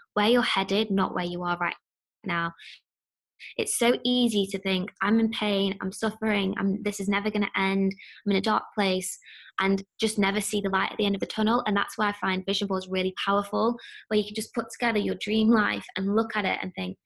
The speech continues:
"No, that is where I'm headed." Um, yeah, so that's O of the Hope Principles. Then there's P, which stands for pampering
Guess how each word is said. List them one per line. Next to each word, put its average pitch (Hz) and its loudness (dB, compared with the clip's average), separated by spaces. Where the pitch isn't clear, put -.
"No, 208 2
that 185 0
is 202 -10
where 190 0
I'm 185 -2
headed." - -4
Um, 185 0
yeah, 196 2
so 196 -6
that's 220 0
O 226 4
of 220 -2
the 220 0
Hope 196 0
Principles. 196 -4
Then 208 4
there's 202 0
P, 285 4
which - -4
stands 202 0
for 202 -2
pampering 247 2